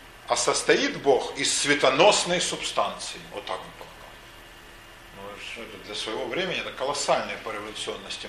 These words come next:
мысли. То есть некие гениальные догадки. Да, если учесть, что люди потом на две тысячи лет с лишним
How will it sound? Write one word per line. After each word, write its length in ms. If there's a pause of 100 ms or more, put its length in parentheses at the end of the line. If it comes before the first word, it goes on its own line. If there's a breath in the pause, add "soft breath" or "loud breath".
мысли. 260 (1040 loud breath)
То 40
есть 100
некие 220
гениальные 600
догадки. 640 (1600)
Да, 100
если 240
учесть, 460
что 200
люди 380
потом 300
на 80
две 340
тысячи 460
лет 380
с 140
лишним 380